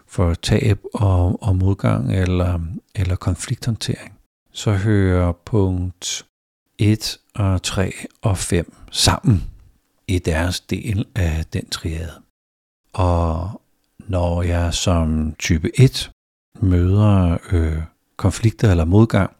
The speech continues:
så vil jeg være den, øh, fornuftige, den voksne, den, der, øh,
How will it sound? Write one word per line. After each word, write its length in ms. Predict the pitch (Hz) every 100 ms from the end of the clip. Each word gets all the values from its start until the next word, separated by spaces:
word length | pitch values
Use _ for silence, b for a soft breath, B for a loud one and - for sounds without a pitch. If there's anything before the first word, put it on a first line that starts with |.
| B B B B B B
så 180 | - 113
vil 120 | 113
jeg 480 | 104 92 85 76 73 _ B B B
være 460 | 90 85 76 71 78 -
den, 360 | 80 73 71 71
øh, 160 | 71 -
fornuftige, 680 | - 82 117 - - 120 113
den 300 | 87 80 90
voksne, 600 | 101 - - 113 110 117 _ -
den, 140 | 101 - -
der, 480 | 98 92 87 85 78 _ b _ -
øh, 240 | 90 76